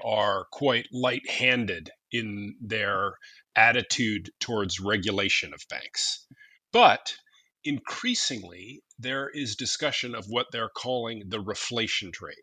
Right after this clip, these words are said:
which means people think that if there is a Democratic sweep, Biden wins the presidency and the Democrats retake the Senate as well, then there will be massive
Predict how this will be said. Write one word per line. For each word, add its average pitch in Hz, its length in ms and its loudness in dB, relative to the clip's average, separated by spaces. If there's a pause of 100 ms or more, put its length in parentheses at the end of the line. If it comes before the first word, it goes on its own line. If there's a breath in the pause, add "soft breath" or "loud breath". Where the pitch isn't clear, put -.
(220)
which 120 300 -2
means 110 720 -4 (140)
people 208 340 -2
think - 380 -8 (320)
that 113 160 -4
if - 100 -12
there 117 180 -2
is 104 120 -6
a 101 60 -8
Democratic 135 680 -2
sweep, - 580 -4 (300)
Biden 110 340 4
wins 113 220 -6
the 104 80 -10
presidency 95 840 -8 (200)
and 95 340 -14
the 92 120 -14
Democrats 104 640 -4
retake 104 600 -8
the 95 340 -10
Senate - 440 -2 (120)
as 98 140 -12
well, 113 400 0 (460 loud breath)
then 143 180 0
there 135 120 4
will 127 200 2
be 104 280 -6 (260)
massive 104 800 -2